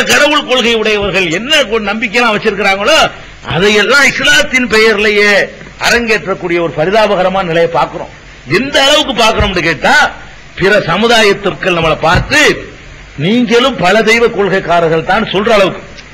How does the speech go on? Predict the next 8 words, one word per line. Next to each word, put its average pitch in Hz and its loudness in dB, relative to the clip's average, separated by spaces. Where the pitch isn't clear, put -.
இவனுக்கு 285 2
வித்தியாசம் 262 2
தெரியல. 226 4
யாருக்கு 277 0
தெரியுது? 262 2
அவனுக்கு 190 -2
தெரியுது. 190 -4
வேற 208 0